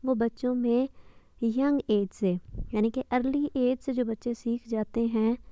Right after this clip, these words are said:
वो बच्चे future में अच्छे leaders बन सकते हैं, वो future में अच्छे human being बन सकते हैं, अच्छे citizens बन सकते हैं।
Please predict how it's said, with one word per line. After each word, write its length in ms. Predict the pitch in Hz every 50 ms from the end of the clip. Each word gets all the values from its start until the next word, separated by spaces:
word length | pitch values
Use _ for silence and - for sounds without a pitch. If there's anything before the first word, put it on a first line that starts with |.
| - - - - - 226
वो 220 | 214 247 254 262
बच्चे 500 | 247 233 214 - - 226 226 240 277 302 - - - - -
future 340 | 247 233 220 - 254 247 240
में 120 | 226 220
अच्छे 240 | 208 - - 233 226
leaders 380 | 208 208 202 202 208 214 208 -
बन 160 | 226 233 226
सकते 360 | 220 - 226 - - - 240
हैं, 260 | 233 233 226 226 233 240 - - - - - - -
वो 100 | 254 269
future 480 | 254 - 254 233 226 - - 240 233 226
में 280 | 220 214 214 226 247 -
अच्छे 460 | 269 247 - - - - 262 262 262 254
human 520 | 240 226 220 214 220 233 247 262 262 254
being 260 | 233 226 214 208 208
बन 200 | 196 202 202 202
सकते 300 | 196 - 208 - - 226
हैं, 260 | 226 214 220 226 226
अच्छे 300 | - 233 - - - 240
citizens 520 | 233 - 247 240 269 262 247 254 247 220 202
बन 200 | 196 196 190 180
सकते 300 | - - 190 - - 202
हैं। 320 | 196 196 196 185 180 180